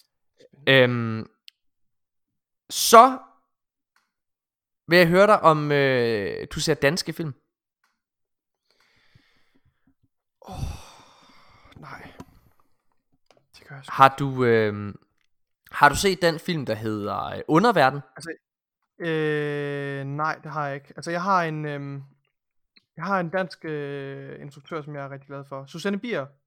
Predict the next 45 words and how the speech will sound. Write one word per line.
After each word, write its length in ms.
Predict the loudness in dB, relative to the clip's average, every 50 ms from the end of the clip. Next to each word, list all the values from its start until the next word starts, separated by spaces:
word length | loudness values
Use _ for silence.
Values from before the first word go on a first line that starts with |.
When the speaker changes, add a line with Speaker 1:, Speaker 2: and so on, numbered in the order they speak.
| _ _ _ _ _ _ _ _ _ -10 -10 -10 -10 -12 _ _ _ _ _ _ _ _ _ _ _
Speaker 1:
Jeg 80 | -12
synes, 220 | -10 -10 -10 -6 2
Speaker 2:
Ja. 280 | 4 4 4 4 0
Speaker 1:
øh, 100 | -8 -10
ja. 100 | -12 -14 -14 -16 _ _ _ _ _ _ _ _
Jeg 100 | -12 -12
synes, 160 | -10 -10 -6
Speaker 2:
Jamen, 60 | -4 -4 -2
Speaker 1:
hendes 40 | -2
Speaker 2:
hun, 80 | -2 -2
Speaker 1:
film 160 | -2 -4 -6
er, 180 | -8 -8 -8 -8
Speaker 2:
hun 100 | -8 -8
Speaker 1:
er, 100 | -8 -10 -14 _ _ _
er 140 | -14 -14 -12 -12 -14 -16
ret 100 | -18 -16
gode. 200 | -16 -16 -16 -16 _ _ _ _ _ _ _ _ _ _ _ _ _ _
Speaker 2:
Ja. 120 | -4 -4 -4 -6 -14 _ _ _ _ _ _ _ _ _ _ _ _ _ _ _ _ _
Øh, 1000 | 2 4 4 4 6 4 4 4 4 2 2 2 0 0 -2 -4 -4 -6 -8 -8
jamen, 140 | -8 -4
hun 160 | -4 -4 -2 0
er 360 | 0 0 0 -2 -4 -6 -12
fin. 280 | -10 -10 -10 -10 -10 -14 -20 -20 -20 -20 _
Hvad 180 | 10 10 10 10
hedder 220 | 10 6 6 6
det? 220 | 6 4 4 2 2 -2 -12 _ -2
Nu 140 | 0 0 0
skal 160 | 0 0 2
du 40 | 6
høre 160 | 8 8 8
her. 240 | 8 6 6 4 2
Nu 180 | -2 -2 2 6
holder 220 | 6 6 6 4
vi 60 | -2 -6
to 160 | -8 -8 -8
en 80 | -8
kort 240 | -4 -2 0 0 0 0
pause, 360 | 2 4 4 4 4 -2 -6
og 60 | -6
så 100 | -6 -8
skal 180 | -10 -12 -12 -10
du 40 | -10
se 160 | -6 -6 -4
en 140 | -4 -4 -6
trailer 480 | -6 0 2 2 2 2 0 -2 -4